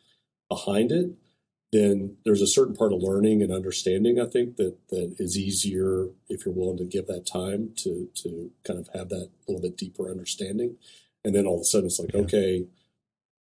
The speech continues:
Speaker 1: now I know the backstory. It's also important to tell the next person to share,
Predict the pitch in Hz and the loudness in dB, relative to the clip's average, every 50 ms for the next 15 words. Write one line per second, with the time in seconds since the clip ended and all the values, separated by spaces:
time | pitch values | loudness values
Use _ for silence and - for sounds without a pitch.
0 | _ _ _ _ - - 120 107 101 101 95 92 95 95 90 - - 101 104 101 | _ _ _ _ -8 -2 0 2 2 2 2 2 0 0 0 0 -2 -2 -2 0
1 | - - 101 98 107 101 135 123 - 135 131 - - 127 110 107 104 104 - _ | 2 2 2 2 2 -2 0 2 4 4 6 6 6 6 4 4 2 -2 -6 _
2 | _ _ _ _ _ _ - 104 95 - - 113 107 98 101 98 92 92 - _ | _ _ _ _ _ _ -6 -6 -2 2 4 4 4 2 0 -6 -8 -10 -16 _
3 | _ _ _ _ _ _ _ _ _ _ _ _ _ - - 107 104 - - 110 | _ _ _ _ _ _ _ _ _ _ _ _ _ -2 -2 0 0 2 4 4
4 | 104 101 98 98 104 104 - - - 135 139 - - 95 90 - - - 127 117 | 4 4 4 2 2 0 2 2 4 4 4 4 0 -2 -2 -2 0 2 4 4
5 | 107 104 | 4 2